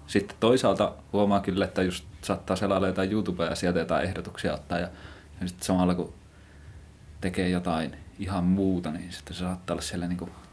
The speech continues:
vaan silleen rytmittämässä jotain juttua, mutta, mutta en mä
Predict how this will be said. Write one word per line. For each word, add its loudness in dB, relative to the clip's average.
vaan -2
silleen 0
rytmittämässä -2
jotain -2
juttua, -2
mutta, -2
mutta 2
en 8
mä 6